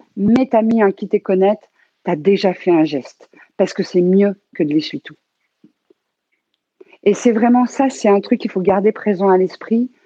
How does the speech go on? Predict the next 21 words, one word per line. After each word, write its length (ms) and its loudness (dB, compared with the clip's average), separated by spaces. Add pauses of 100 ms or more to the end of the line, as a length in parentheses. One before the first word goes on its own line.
(460)
C'est, 420 0
euh, 240 4 (800)
euh, 500 -4 (840)
vraiment, 560 2
euh, 180 -6
soyez, 840 0 (120)
euh, 320 0 (300)
soyez 300 0
fiers 380 -4
de 100 0
chaque 280 -6
geste 500 -6
que 120 -2
vous 120 -4
pouvez 280 -2
faire 240 0
en 40 0
matière 320 -2
de 120 -6
zéro 260 -6
déchet. 340 -10